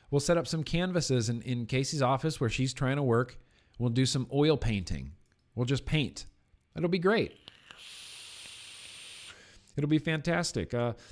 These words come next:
I don't do any sort of vape buffet here on this particular stream, but here's what I'm vaping right now. This is the, the One of One Goat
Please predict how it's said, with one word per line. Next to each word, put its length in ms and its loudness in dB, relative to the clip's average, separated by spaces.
I 80 6
don't 160 2
do 160 6
any 120 2
sort 220 2
of 100 -2
vape 360 2
buffet 480 0
here 340 -2
on 220 -2
this 240 -2
particular 580 -4
stream, 400 -2
but 140 0
here's 240 0
what 140 0
I'm 120 -2
vaping 400 0
right 280 0
now. 400 0
This 160 -2
is 140 2
the, 360 2
the 140 0
One 220 0
of 180 2
One 460 2
Goat 540 6